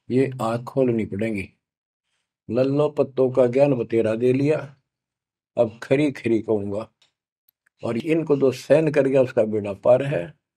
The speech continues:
और जिसके अंदर दोष होगा, वो या तो ठीक हो जाएगा, ना छोड़ जाएगा इस विषय को। हमने इसे की जरूरत भी नहीं है। बच्चों, सतगुर मिले तो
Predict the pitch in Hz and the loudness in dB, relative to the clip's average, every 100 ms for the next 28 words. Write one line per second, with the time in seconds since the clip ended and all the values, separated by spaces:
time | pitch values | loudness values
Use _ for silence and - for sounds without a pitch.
0 | _ _ _ _ _ _ _ _ _ 127 | _ _ _ _ _ _ _ _ _ 2
1 | 117 - - _ _ _ _ _ - 120 | 2 0 -14 _ _ _ _ _ -6 -4
2 | 139 - 127 113 104 92 127 139 123 117 | -2 -2 0 -2 -4 -2 0 0 0 -2
3 | 147 - _ _ _ _ _ _ _ - | -4 -6 _ _ _ _ _ _ _ -6
4 | 113 123 143 131 - 135 120 107 123 151 | 0 4 4 0 -2 -2 0 -2 -2 -4
5 | 156 117 101 - 110 107 101 92 90 - | -4 -6 -8 -6 -4 -4 -6 -6 -10 -12
6 | 92 - - - - 104 104 120 113 117 | -16 -16 -20 -20 -18 -12 -6 -4 -2 -2
7 | 113 113 113 113 107 98 90 82 - _ | -2 -2 -2 -2 -4 -8 -10 -12 -20 _
8 | _ _ _ - _ _ _ _ - - | _ _ _ -20 _ _ _ _ -20 -20
9 | - _ _ _ _ - - - _ _ | -20 _ _ _ _ -20 -20 -20 _ _
10 | _ _ - _ _ _ - 104 107 107 | _ _ -20 _ _ _ -4 -2 -2 0
11 | 139 147 151 - _ _ _ _ _ _ | 2 2 0 -10 _ _ _ _ _ _
12 | _ _ _ _ _ _ _ - - - | _ _ _ _ _ _ _ -18 -8 -2
13 | 127 131 139 170 147 135 139 139 165 160 | 0 0 2 2 2 2 2 2 0 -4